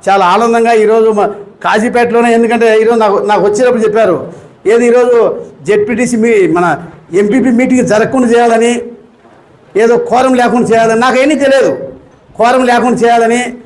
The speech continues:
ఏదో కుళ్ళు కుతంత్రాలు పని అంట, అవన్నీ మనకు అవసరం లేదు. మనం అభివృద్ధి చేసుకుని పోదాం. ఒకరు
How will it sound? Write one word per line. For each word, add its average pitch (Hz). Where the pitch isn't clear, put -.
ఏదో 277
కుళ్ళు 277
కుతంత్రాలు 269
పని 233
అంట, 220
అవన్నీ 220
మనకు 269
అవసరం 240
లేదు. 214
మనం 220
అభివృద్ధి 294
చేసుకుని 285
పోదాం. 226
ఒకరు 247